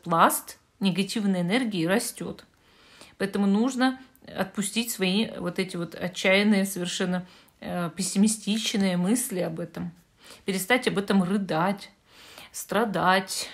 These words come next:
э, говорить себе, что ничего никогда не получится.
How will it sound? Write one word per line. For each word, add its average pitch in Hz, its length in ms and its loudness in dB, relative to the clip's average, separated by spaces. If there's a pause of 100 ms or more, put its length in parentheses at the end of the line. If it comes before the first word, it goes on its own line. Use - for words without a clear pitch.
э, 180 440 -2
говорить 202 380 0
себе, 202 220 -4
что 208 160 -2
ничего 196 360 2
никогда 202 420 0
не 220 140 4
получится. 196 800 -4